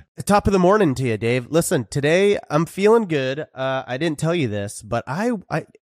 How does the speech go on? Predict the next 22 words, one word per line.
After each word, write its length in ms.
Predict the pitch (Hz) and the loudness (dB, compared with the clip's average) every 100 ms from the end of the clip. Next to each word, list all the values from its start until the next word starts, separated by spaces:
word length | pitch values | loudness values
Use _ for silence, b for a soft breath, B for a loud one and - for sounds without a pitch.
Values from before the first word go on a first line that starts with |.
| - | -8
I, 140 | 156 175 | -4 2
I 40 | 185 | 4
know 160 | 208 | 4
you 100 | 262 | 4
know 200 | 226 190 | 4 6
I'm 100 | 170 | 6
not 160 | 151 151 | 4 2
a 40 | |
morning 340 | 110 120 151 151 | 2 0 -2 -4
person. 600 | 160 156 - 180 196 202 - | -4 -4 -2 -2 -2 -8 -8
Today 540 | 143 127 156 180 185 - | -6 0 4 6 4 2
I 120 | 135 | 0
woke 280 | 131 135 139 | 0 0 -2
up 160 | 139 | -2
at 240 | 104 - - | -4 -8 -8
four 240 | 127 156 | -2 -2
thirty. 560 | - 123 107 101 98 101 _ b b b - | 0 0 0 -2 -4 -8 _ b b b -4
I 60 | |
worked 300 | 95 113 123 | 2 2 4
out 160 | 131 135 | 4 4
at 140 | - | 0
five. 600 | - 101 92 92 101 - | 0 0 2 -2 -6 -20